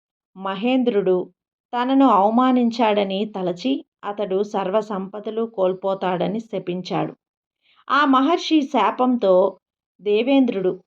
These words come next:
సర్వ సౌభాగ్యాలను కోల్పోయాడు. ఇంద్రలోకం కళావిహీనమైపోయింది. అప్పుడు శ్రీ మహాలక్ష్మి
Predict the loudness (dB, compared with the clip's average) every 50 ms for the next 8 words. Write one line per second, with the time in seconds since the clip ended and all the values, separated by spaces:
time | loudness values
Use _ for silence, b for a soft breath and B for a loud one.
0 | _ _ _ -20 -20 -10 -4 -2 0 0 0 0 0 0 0 0 0 2 2 2
1 | 2 0 0 -2 -2 -2 -2 0 0 0 -2 -2 -4 -4 -6 -4 -4 -4 -4 -4
2 | -4 -2 -2 0 0 0 -2 -2 -4 -8 _ _ _ -14 -12 -12 -10 -8 -6 -6
3 | -4 0 0 0 0 0 -2 -6 -6 -6 -8 -10 -8 -8 -6 -4 -4 -4 -4 -4
4 | -6 -6 -6 -4 -4 -2 -2 -2 -2 -2 -4 -6 -6 -4 -4 -4 -4 -4 -6 -8
5 | -10 -14 _ _ _ _ -20 -18 -12 -10 -8 -6 -6 -6 -6 -8 -8 -8 -6 -6
6 | -6 -6 -8 -8 -8 -6 -4 -4 -4 -4 -6 -8 -12 -14 -12 -12 -14